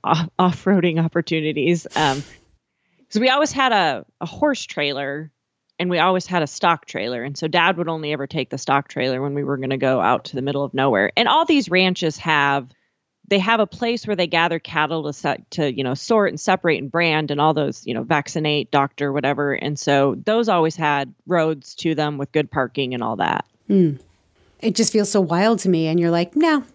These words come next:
Speaker 2: this is just my backyard." <laughs>
Speaker 1: I mean, it, it is wild. And, you know, I'm in my forties now, and I realize, and Mom and Dad never really said anything about it, but I just, I realize now how lucky I was.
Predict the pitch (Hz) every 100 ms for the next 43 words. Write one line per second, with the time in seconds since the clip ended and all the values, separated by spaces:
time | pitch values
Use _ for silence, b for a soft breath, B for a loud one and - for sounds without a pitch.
0 | - 294 294 269 - 233 233 220 190 196
1 | 190 156 143 _ - B B B B B
2 | B - 285 302 294 - - 285 302 214
3 | 190 165 165 175 120 - 185 175 - -
4 | 185 165 175 - - 202 170 170 247 277
5 | 208 156 165 151 156 147 - 170 156 147
6 | 131 _ _ _ _ 170 185 175 214 262
7 | 285 202 143 131 123 139 143 - _ _
8 | _ - 247 262 311 392 381 254 226 214
9 | 208 202 165 - 202 202 190 160 156 151
10 | 131 170 160 170 202 165 156 175 254 220
11 | 160 143 160 151 151 - - - 175 160
12 | 143 143 - 143 113 113 95 - -